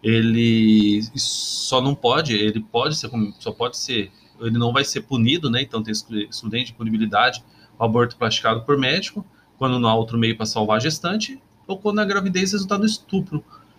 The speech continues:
E ele é prescindido de consentimento da gestante. É, ou inca-, ou quando ela é incapaz, né?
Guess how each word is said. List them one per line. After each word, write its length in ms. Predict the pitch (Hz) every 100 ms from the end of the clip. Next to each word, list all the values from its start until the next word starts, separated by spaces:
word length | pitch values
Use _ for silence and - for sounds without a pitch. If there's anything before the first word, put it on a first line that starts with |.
| _ -
E 80 | 139
ele 180 | 156
é 40 | 165
prescindido 720 | 165 165 - 160 156 175 165
de 100 | 156
consentimento 560 | 175 - 170 - 165 160
da 120 | 165
gestante. 540 | 175 - 156 143 - _ _ _ _ _ - -
É, 400 | 120 113 110 110 120
ou 120 | 131
inca-, 180 | 131 135
ou 220 | 131 135
quando 180 | 135 127
ela 100 | 135
é 20 |
incapaz, 520 | 165 165 156 175 214
né? 120 | 185